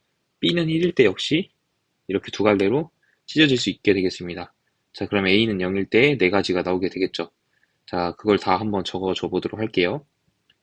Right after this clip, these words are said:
A가 영이라면 이 부분 사라질 거고, B가 영이라면 이 부분도 같이 사라지겠죠. 그래서 지금 이게 영이면 또 다 사라지겠죠. 다 사라지고,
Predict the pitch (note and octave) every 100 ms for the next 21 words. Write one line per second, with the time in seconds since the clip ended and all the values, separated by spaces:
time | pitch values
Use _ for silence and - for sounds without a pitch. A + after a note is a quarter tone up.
0 | - A2 B2 G2+ F#2 F#2+ F#2+ C#3+ E3+ -
1 | G2+ A2 G#2+ C3+ C#3 - G2 F2 F#2+ F#2
2 | _ _ _ _ _ _ A2+ G#2 A#2+ D3
3 | _ _ G2 G2+ G2 G2 D3 D#3+ _ G2+
4 | G#2 G#2 G2 G2+ G2 G#2+ G2+ - A#2 G#2+
5 | F2+ - C3+ - _ _ _ _ - -
6 | F#2 F2+ E2 G#2+ D#3 - _ _ _ _
7 | _ _ _ _ _ _ _ - _ _
8 | B2+ B2+ G#2+ F#2 G#2 A2+ B2 - A2 G2
9 | - - C#3 E3 C#3+ G2 - - - -
10 | G#2 G#2+ A#2 A2 G2 F2+ C3+ E3 G#3